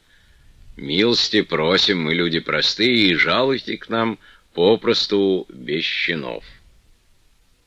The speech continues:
Вышел Пётр Степанович, и Марко Данилович, пройдясь по комнате,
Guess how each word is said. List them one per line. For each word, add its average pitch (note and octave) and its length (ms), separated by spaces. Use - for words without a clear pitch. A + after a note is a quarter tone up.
Вышел C3 420
Пётр A#2+ 280
Степанович, G#2 720
и C#2+ 60
Марко C#2+ 320
Данилович, D2 480
пройдясь C#2 480
по B1 140
комнате, C2+ 760